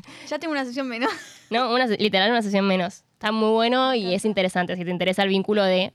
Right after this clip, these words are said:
Speaker 2: la maternidad, digamos, pero narrado desde una hija.
Speaker 1: Qué lindo, me gusta. Y con lo último que estuviste viendo, nos
Speaker 2: En el cine vi la de Wes Anderson,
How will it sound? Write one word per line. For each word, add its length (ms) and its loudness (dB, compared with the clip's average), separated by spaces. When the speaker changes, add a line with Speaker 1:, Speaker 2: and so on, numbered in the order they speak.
Speaker 2:
la 120 -6
maternidad, 800 0
digamos, 380 2
pero 180 -2
narrado 300 2
desde 80 0
una 140 -2
hija. 260 -8
Speaker 1:
Qué 120 -12
lindo, 360 -10
me 80 -16
gusta. 340 -14
Y 320 -6
con 240 -8
lo 100 -4
último 300 -8
que 80 -8
estuviste 360 -12
viendo, 460 -8
nos 440 -12
Speaker 2:
En 120 -2
el 180 0
cine 580 -4
vi 440 -6
la 120 0
de 80 0
Wes 240 -6
Anderson, 640 -2